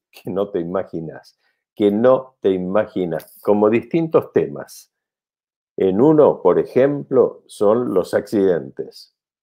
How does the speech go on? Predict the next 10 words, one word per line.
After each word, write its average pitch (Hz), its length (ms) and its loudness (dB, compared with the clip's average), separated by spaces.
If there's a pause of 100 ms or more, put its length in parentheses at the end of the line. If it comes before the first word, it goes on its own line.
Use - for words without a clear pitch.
(540)
Y 95 160 -2
en 98 120 0
otro 123 320 2
son 110 420 0 (140)
esos 98 340 -4
animales 110 520 0
que 104 120 0
zafaron 117 640 0
de 104 100 2
casualidad. 101 760 0